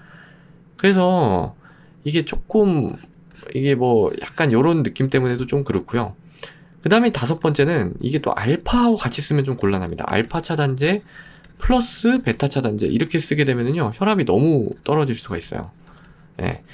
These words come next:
그러니까 우리 몸에 이제 교감신경계가 작용하는 게 알파, 베타 이렇게 작용하잖아요. 근데 그거 다 블록을 해버리면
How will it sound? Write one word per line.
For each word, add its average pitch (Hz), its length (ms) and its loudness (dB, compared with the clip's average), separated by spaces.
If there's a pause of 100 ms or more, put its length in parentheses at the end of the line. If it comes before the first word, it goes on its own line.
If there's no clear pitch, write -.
(200)
그러니까 131 180 4
우리 165 380 2
몸에 131 240 2
이제 113 160 0
교감신경계가 131 920 2
작용하는 107 440 0
게 110 80 -4
알파, 95 340 -2
베타 101 260 -4
이렇게 92 180 -6
작용하잖아요. 98 720 -4 (320)
근데 127 100 2
그거 160 280 2
다 - 220 0
블록을 165 340 4
해버리면 104 580 0